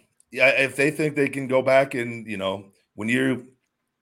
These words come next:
you gotta just, you know, it's like, you know, when I want, wanting to go back and been out of the game for a couple years, knowing, like, in T V wrestling for four and a half years right now, I know I gotta really, like, I'm, I'm confident as ever, but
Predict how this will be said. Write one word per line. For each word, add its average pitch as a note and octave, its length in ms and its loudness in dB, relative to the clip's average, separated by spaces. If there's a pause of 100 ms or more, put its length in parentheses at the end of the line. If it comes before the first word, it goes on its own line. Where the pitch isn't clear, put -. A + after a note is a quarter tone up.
(160)
you G2+ 100 2
gotta A#2+ 300 8
just, A2 300 2
you G#2+ 180 0
know, G2 160 6
it's F#2+ 160 0
like, A2 160 4
you A2+ 80 -2
know, G#2 140 4
when G2+ 160 6
I A2 80 10
want, A#2 240 2
wanting F#2+ 320 4
to G2 60 -2
go F#2 180 4
back F#2+ 320 6
and G2 100 -2
been G2 140 2
out F#2+ 120 8
of F#2+ 60 -2
the F#2 60 -2
game G#2 240 2
for G#2+ 160 0
a F#2 40 -4
couple F#2 300 2
years, F2+ 480 -4
knowing, F#2+ 380 0
like, F#2 200 4 (380)
in F2 140 -6
T - 160 0
V F3+ 140 6
wrestling G#2 440 4
for F#2+ 80 -12
four G2 180 -2
and F#2 100 2
a E2+ 40 2
half C#3 240 4
years E2+ 320 -2
right E2 180 -2
now, F2 300 -2 (380)
I B2 80 8
know B2+ 120 8
I B2+ 60 8
gotta A2 220 8
really, G2 580 2 (220)
like, F#2 160 4
I'm, A2+ 180 4
I'm A#2 160 6
confident G#2+ 460 6
as G2+ 160 0
ever, B2 240 8
but F#2+ 220 0